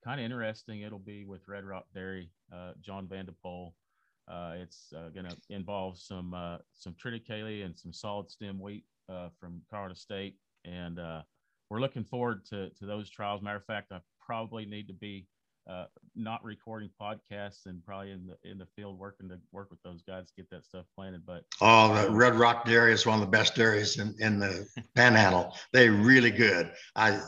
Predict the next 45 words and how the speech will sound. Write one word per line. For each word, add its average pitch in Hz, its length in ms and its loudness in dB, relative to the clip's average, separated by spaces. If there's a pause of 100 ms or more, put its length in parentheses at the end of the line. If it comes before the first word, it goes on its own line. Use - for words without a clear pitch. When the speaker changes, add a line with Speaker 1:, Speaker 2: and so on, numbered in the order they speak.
Speaker 2:
I 107 180 6
enjoy 120 500 6
going 123 260 8
to 104 80 -4
visit 127 300 4
with 117 160 4
them, 113 180 0 (540)
'cause 104 160 2
they 101 120 4
know 131 200 8
what 139 240 6
they're 107 180 6
doing 104 400 6 (160)
and, 98 340 -2 (100)
and, 101 360 4
uh, 95 140 6
they 104 140 6
do 113 180 8
it 117 100 6
right. 104 340 2 (420)
Speaker 1:
Yep. 87 220 -14 (100)
So, 113 400 -8 (320)
you 123 80 -6
know, 123 260 -4
we 131 140 -8
talk 156 300 -4
about 123 360 -4
the 107 80 -10
research 123 640 -8
that's 104 180 -14 (100)
put 123 240 -16
forth, 113 400 -10
and, 98 280 -12
and 101 160 -16
a - 20 -14
lot 127 140 -8
of 127 100 -20
people 117 300 -14
that 101 140 -16
listen 117 340 -14
to 104 80 -14
the - 140 -20
podcast 101 680 -12
and 92 80 -16
even 104 320 -16